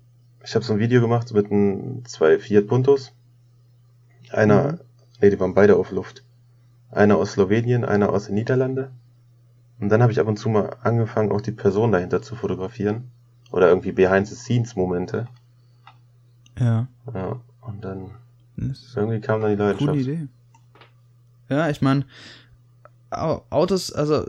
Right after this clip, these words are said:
Speaker 2: wie gesagt, es gibt ja diese verschiedenen Genres und die haben alle irgendwie seinen, ja, besonderen Anreiz, sag ich mal. Und
Speaker 1: Ja.
Speaker 2: mit der Zeit, wie du gesagt hast, verlierst du halt Interesse an einem und gewinnst Interesse an dem anderen. Und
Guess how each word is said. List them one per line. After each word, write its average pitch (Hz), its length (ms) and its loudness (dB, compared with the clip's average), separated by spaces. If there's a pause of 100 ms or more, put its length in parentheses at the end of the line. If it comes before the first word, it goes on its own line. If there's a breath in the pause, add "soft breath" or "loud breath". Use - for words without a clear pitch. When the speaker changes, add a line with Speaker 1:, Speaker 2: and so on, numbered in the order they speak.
Speaker 2:
wie 143 220 -4
gesagt, 135 320 -2
es 135 160 -4
gibt 156 140 -6
ja 147 100 2
diese 131 200 -6
verschiedenen 147 440 -4
Genres 131 500 -6
und 123 60 -4
die 123 140 -2
haben 139 160 0
alle 147 300 2
irgendwie 123 600 -2
seinen, 123 440 -4 (120)
ja, 127 300 -2 (360 loud breath)
besonderen 135 440 0 (160)
Anreiz, 123 720 -2
sag 110 180 -2
ich 110 120 -8
mal. 113 400 -2
Und 113 160 0
Speaker 1:
Ja. 113 180 4 (840 loud breath)
Speaker 2:
mit 131 300 0
der 123 120 0
Zeit, 135 420 -2
wie 139 80 -2
du 135 100 -2
gesagt 139 340 -6
hast, 135 220 -8
verlierst 139 400 -2
du 139 40 4
halt 131 120 2
Interesse 135 480 -2
an 127 120 -2
einem 147 480 -2
und 127 240 -2
gewinnst 131 300 -2
Interesse 127 420 -4
an 120 80 0
dem 120 120 2
anderen. 131 540 2 (800 loud breath)
Und 131 480 2